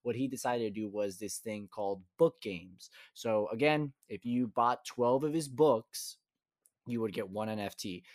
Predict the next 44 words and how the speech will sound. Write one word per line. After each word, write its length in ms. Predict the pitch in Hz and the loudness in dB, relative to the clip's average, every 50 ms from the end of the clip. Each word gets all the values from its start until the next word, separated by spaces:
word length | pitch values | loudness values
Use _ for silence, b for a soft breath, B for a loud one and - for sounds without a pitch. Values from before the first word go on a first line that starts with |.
| B B | B B
There 120 | 107 107 | -2 0
was 160 | 110 123 123 | 2 2 2
a 40 | 143 | 0
catch 320 | 135 - 151 147 131 - | 0 2 2 2 2 0
here. 300 | - 107 101 98 98 101 B B B B | -4 -2 -2 -2 -2 -4 B B B B
If 160 | - 104 90 | -6 -6 -4
you 120 | 110 113 98 | -4 -4 0
bought 220 | 104 117 113 - | 2 0 0 0
twelve 360 | - - 135 135 147 143 147 | -2 -2 0 0 0 0 0
books, 400 | 139 135 127 120 - - - - - - | 0 0 0 0 -2 -10 -10 -10 -10 -8
not 240 | 107 98 107 120 123 | -6 -4 -2 -2 -2
on, 100 | 123 120 | -2 -2
like, 160 | 117 107 92 _ | -2 -4 -4 _
Amazon 580 | - 107 110 113 113 110 101 113 110 107 107 104 | -6 -4 -2 -2 -2 -2 -2 -2 -2 -2 -4 -6
or 60 | 95 | -6
any, 300 | 90 95 101 113 117 110 | -6 -6 -6 -6 -6 -6
uh, 140 | 95 107 98 - | -6 -8 -6 -6
if 160 | 113 107 - | -8 -6 -6
you 80 | 120 117 | 0 2
bought 140 | 139 143 | 4 4
it 60 | 147 - | 4 2
from 160 | 156 127 117 | 0 -2 -2
a 60 | - - _ _ _ _ - | -2 -4 _ _ _ _ -12
Barnes 420 | - - 117 120 131 139 147 143 | -2 0 2 2 4 2 2 0
and 160 | 175 175 175 | 0 2 2
Noble, 560 | 180 185 190 190 160 120 110 101 95 98 113 b b b b b | 4 4 4 2 0 0 -4 -4 -4 -6 -10 b b b b b
you 260 | 113 117 123 123 117 123 120 | -2 0 0 0 0 -2 -4
received 520 | 123 113 - - - 165 165 156 127 117 | -4 -2 -2 -2 0 0 0 0 0 0
a 40 | 120 | 0
little 260 | 120 120 127 131 135 | 2 2 4 4 4
bit 220 | 117 127 117 107 | 4 2 0 2
better 300 | 95 120 113 104 101 98 | 2 0 0 2 0 0
odds. 420 | 104 107 104 92 85 90 87 - - | 0 0 0 -2 -4 -8 -12 -16 -10
What'd 240 | - 113 120 123 123 | -8 -8 -8 -6 -6
your 140 | 127 131 123 | -6 -6 -6
boy 400 | 120 - 127 127 131 131 131 135 | -4 -4 -4 -4 -2 -2 -2 -4
R 240 | 127 127 135 139 139 | -4 -4 -4 -2 -2
S 220 | 135 139 135 - | -2 -2 -4 -6
G 260 | - - 160 160 160 | -8 -8 -6 -6 -4
do? 320 | 151 156 156 156 151 151 143 | -4 -4 -4 -4 -4 -4 -6
He 140 | - 147 147 | -6 -8 -6
bought 440 | 131 123 117 117 113 113 113 - - _ | -2 0 0 2 2 2 0 -2 -6 _
twelve 440 | - - - 120 120 117 120 113 - | -12 -4 0 2 2 2 0 -2 -4
from 320 | - 123 117 117 113 - | -4 -4 -2 -2 -4 -4